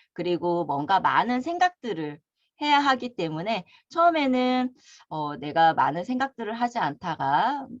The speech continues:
논리적으로 뭔가 사고를 해야 되는 그 과정에, 아, 힘들다라고 이렇게 여겨질 수도 있을 것 같은데요. 창의적이고 논리적인 이런 사고 능력을 개발하기 위한 훈련 과정이라고 생각하시고,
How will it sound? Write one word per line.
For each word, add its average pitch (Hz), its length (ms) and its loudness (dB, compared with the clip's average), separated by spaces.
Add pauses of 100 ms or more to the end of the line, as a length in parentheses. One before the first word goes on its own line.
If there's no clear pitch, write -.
(160)
논리적으로 208 600 -2
뭔가 160 320 0
사고를 285 500 -4
해야 262 200 0
되는 196 380 -6
그 180 140 -6
과정에, 175 640 -4 (300)
아, 151 200 -10
힘들다라고 254 760 0
이렇게 156 320 -6
여겨질 165 420 -4
수도 - 220 -10
있을 143 260 -8
것 175 120 -6
같은데요. 156 680 -4 (340)
창의적이고 294 840 0
논리적인 175 760 -2
이런 147 320 -2
사고 262 340 -4
능력을 165 800 -2
개발하기 185 720 0
위한 185 360 0 (300)
훈련 285 280 -4
과정이라고 151 880 -4
생각하시고, 226 960 -8